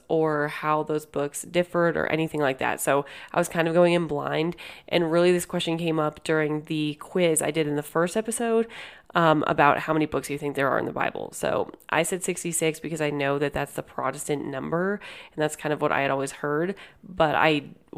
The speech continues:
at that point, was, uh, kind of aware that Catholics accepted seventy-three.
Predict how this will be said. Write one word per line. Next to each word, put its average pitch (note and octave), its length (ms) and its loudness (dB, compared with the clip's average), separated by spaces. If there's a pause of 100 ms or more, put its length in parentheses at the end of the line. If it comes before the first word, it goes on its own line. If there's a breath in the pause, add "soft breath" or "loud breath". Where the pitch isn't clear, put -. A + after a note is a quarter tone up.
(640)
at - 180 2
that D3 200 2
point, D3 360 -2
was, C#3 240 -6 (100)
uh, - 80 -6
kind D#3+ 200 -6
of C#3+ 60 -4
aware C#3 400 0
that - 180 -4
Catholics - 640 -4 (140)
accepted - 420 -8
seventy-three. - 640 -8